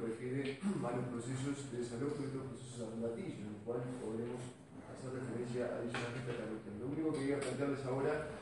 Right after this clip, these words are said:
al encarar el tema del título, era eso, que <clears throat> si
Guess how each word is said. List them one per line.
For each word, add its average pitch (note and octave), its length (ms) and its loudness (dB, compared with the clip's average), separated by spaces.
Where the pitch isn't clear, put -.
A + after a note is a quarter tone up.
al C3 260 2
encarar B2+ 320 6
el C#3 160 8
tema D3 160 10
del C#3+ 60 6
título, - 260 8
era - 160 10
eso, - 220 10
que B2+ 320 2
<clears throat> - 420 -4
si - 80 -2